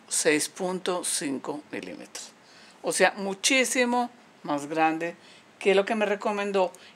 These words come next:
el fabricante del material. En total, yo gasté muy poco. Gasté setenta gramos, que son los equivalentes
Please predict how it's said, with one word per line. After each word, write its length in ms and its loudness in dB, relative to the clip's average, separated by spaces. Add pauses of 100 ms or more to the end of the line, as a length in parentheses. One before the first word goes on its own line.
(100)
el 120 0
fabricante 840 0
del 600 -2
material. 580 -6 (1200)
En 220 2
total, 480 4 (420)
yo 520 2
gasté 640 2 (160)
muy 160 -4
poco. 460 0 (440)
Gasté 640 2
setenta 640 2
gramos, 460 0
que 80 -10
son 200 -6
los 160 -4
equivalentes 720 0